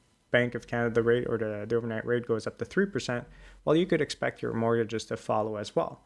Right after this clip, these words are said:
So if the government wanted to have people borrow less by increasing interest rates, it can't say to the banks, "You're gonna have to charge this on a line of credit, this amount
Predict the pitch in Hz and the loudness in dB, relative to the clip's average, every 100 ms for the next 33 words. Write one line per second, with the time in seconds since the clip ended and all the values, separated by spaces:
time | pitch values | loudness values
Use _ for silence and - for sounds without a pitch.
0 | _ _ - - - - - - 127 - | _ _ -20 -20 -20 -20 -12 0 0 2
1 | 120 - 156 156 127 120 117 120 120 - | -2 4 6 6 2 4 4 4 0 -4
2 | - 117 117 113 - - 120 123 120 - | 2 4 4 2 -6 -4 2 2 2 -2
3 | 120 - 110 107 117 110 107 107 131 143 | -2 2 2 6 8 8 6 4 2 0
4 | - 110 104 101 - _ - 135 - 135 | -6 -6 -6 -8 -14 _ -6 -4 2 0
5 | 131 120 147 - 120 - 110 - 120 - | 2 0 0 0 -4 -2 -4 -4 -8 -4
6 | 143 147 - - 127 127 131 - 117 110 | -4 -4 -10 0 2 2 0 -6 -10 -6
7 | 117 123 - - - _ - 127 143 131 | -4 -6 -8 -14 -18 _ -4 0 2 2
8 | 120 113 117 - 120 110 - 120 120 - | 0 -2 -4 0 0 0 0 2 2 0
9 | - - _ 123 117 113 110 110 110 101 | -12 -18 _ -6 -2 -2 -2 -2 -4 -6
10 | - 135 135 - - 180 - - 127 120 | 2 4 4 -2 -10 -14 -14 -2 2 2
11 | 120 117 117 117 120 | 2 0 0 0 -4